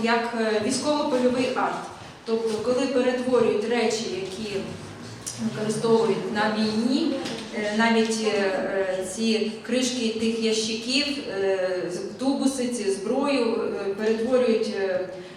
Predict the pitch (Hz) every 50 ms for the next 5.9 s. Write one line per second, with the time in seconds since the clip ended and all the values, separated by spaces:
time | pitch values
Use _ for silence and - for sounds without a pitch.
0 | - - - 190 185 180 180 170 170 175 175 - 220 226 226 247 269 285 294 285
1 | - 247 247 247 247 226 220 214 208 202 196 220 220 226 233 226 247 269 285 285
2 | 277 - 240 220 220 220 220 226 233 226 220 233 226 220 220 220 240 262 285 -
3 | - 240 240 226 226 240 - 214 226 233 233 233 226 233 226 226 226 220 262 277
4 | 285 277 247 - - 233 233 269 277 - 226 220 226 233 240 240 233 233 233 247
5 | 220 - 240 233 226 220 214 220 220 220 214 196 180 180 180 180 175 170